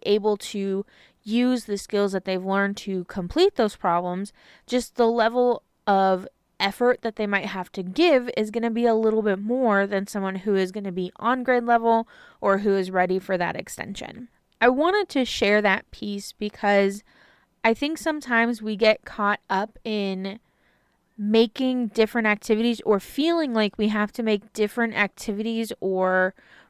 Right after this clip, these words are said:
practice problems to meet the different needs of our students, like that they're separate.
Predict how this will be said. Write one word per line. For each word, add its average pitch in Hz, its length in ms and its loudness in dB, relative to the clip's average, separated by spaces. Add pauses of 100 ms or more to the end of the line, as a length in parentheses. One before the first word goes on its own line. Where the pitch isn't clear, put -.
practice 214 540 -2
problems 269 580 2
to - 220 -6
meet 208 460 0
the 220 100 -2
different 208 340 -2
needs 196 320 -6
of 196 120 -2
our 185 120 4
students, 233 560 -4
like 190 220 -4
that 190 220 -4
they're 185 180 -2
separate. - 720 0